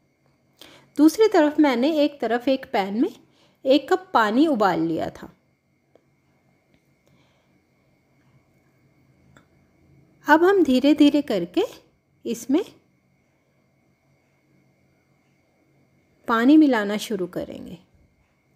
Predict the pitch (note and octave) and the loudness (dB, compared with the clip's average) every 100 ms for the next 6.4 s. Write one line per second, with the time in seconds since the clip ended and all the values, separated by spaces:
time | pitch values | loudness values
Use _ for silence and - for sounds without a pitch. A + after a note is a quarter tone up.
0 | _ _ _ - G#3+ - A#3 - C4+ C4+ | _ _ _ -6 -4 -2 -2 -2 -6 -4
1 | A#3 A3 A#3+ E4+ - _ _ _ _ _ | -4 -2 -2 -4 -8 _ _ _ _ _
2 | _ _ C4 - - D4+ C#4+ C#4+ E4+ D#4+ | _ _ -14 -8 -8 -2 0 2 0 0
3 | - A#3 A3+ A#3+ - G#3 - D#4 - _ | -4 -4 -4 -6 -6 -8 -6 -8 -8 _
4 | _ _ _ - G3+ G#3 G3+ G#3+ A3 F4+ | _ _ _ -10 -6 -2 -2 0 -2 -2
5 | - _ G#3 - C4 E4 C#4 F3+ F3 - | -6 _ -16 -8 -4 0 0 -2 -6 -14
6 | - - - | -16 -16 -20